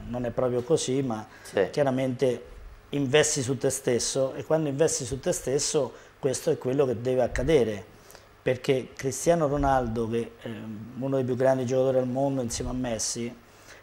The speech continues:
Speaker 1: non è che insomma si allena con Real Madrid e basta,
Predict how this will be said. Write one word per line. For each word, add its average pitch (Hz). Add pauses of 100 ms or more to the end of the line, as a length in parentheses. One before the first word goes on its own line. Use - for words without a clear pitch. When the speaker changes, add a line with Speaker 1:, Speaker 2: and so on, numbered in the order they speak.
(120)
Speaker 1:
non 110
è 170
che 165
insomma 127
si -
allena 131
con -
Real 127
Madrid 123
e 123
basta, 104